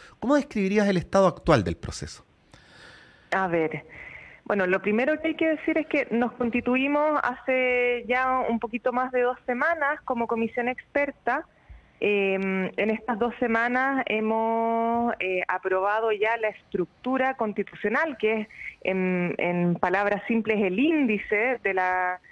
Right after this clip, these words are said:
Speaker 2: del anteproyecto de propuesta de constitución que tenemos que hacer como comisión experta. Em, y ahora ya desde el, desde el miércoles pasado, que fue el día en que aprobamos esta estructura de índice constitucional, empiez-,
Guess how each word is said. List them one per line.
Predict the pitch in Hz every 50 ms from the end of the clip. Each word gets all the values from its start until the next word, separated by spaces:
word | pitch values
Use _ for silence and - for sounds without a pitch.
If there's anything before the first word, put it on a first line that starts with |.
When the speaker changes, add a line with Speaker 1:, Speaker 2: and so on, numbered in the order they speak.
| - - _ -
Speaker 2:
del | 190 180
anteproyecto | 185 185 180 196 180 - 180 185 190 220 226 226 - 233
de | 226 214
propuesta | - - 185 - 220 220 - - 233
de | 226
constitución | 226 208 202 190 - 180 - - 240 240
que | 233 233
tenemos | - 208 214 214 220 214
que | - 208
hacer | 190 - - 226 220 226 254 - - _ _ _ _ _
como | - 202 202 196 190
comisión | 202 196 196 190 - 220 220
experta. | 226 240 - - - _ - 302 302 277 294 - - 254 320 - - - - - - - - _ _
Em, | - 214 220 214 208 208 208 214 214 208 208 202 - - -
y | - 214 214
ahora | 208 214 226 240 254 254 240
ya | 214 233 233 247 254 254 254 254 254 254 247 202
desde | 180 214 196 180 208 202 196
el, | 190 196 190 185 - 170
desde | 196 185 175 202
el | 185 185 180 175 175 175
miércoles | 185 185 202 226 233 - 247 240 233
pasado, | - 262 233 - - 330 320 294
que | 226 233
fue | - 247
el | 226
día | 208 226 226
en | 220
que | 220 226
aprobamos | 233 214 208 220 240 254 269 277 277
esta | - - 269
estructura | - - 262 254 - - 269 277 277 269
de | 269 269
índice | 262 277 277 269 - 277
constitucional, | - 269 254 269 - 269 262 277 294 320 320 - _ -
empiez-, | 233 247 240 - _ - 233 240 233